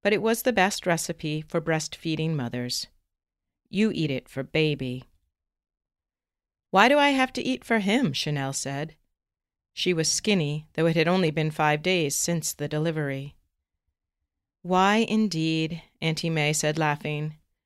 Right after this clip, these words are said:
"Where else do you think your milk comes from?" "I'm not a cow." "I would rather you were a cow," Auntie May thought, but she merely threatened gently that there was always the option of formula.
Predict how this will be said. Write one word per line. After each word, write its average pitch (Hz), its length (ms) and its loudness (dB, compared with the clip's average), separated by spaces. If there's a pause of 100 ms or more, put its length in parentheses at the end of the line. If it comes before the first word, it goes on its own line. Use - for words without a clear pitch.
(200)
"Where 285 180 4
else 359 220 2
do - 100 -4
you 180 120 2
think 156 320 0
your 156 100 2
milk 151 300 0
comes 143 320 -4
from?" 131 440 -4 (1700)
"I'm 202 220 4
not 220 320 4
a 175 60 -4
cow." 156 540 -2 (1500)
"I 143 100 0
would 135 140 -2
rather 147 320 4
you 135 160 -2
were 165 220 6
a 135 60 2
cow," 143 320 -2
Auntie 139 280 -2
May 143 220 -2
thought, 143 380 -2 (600)
but 208 120 -2
she - 140 2
merely 226 400 6
threatened 190 500 -2
gently 147 680 -2
that 151 140 -6
there 143 120 0
was 156 160 0
always 170 280 2
the 185 140 -2
option 143 540 -4
of - 120 -10
formula. 123 600 -6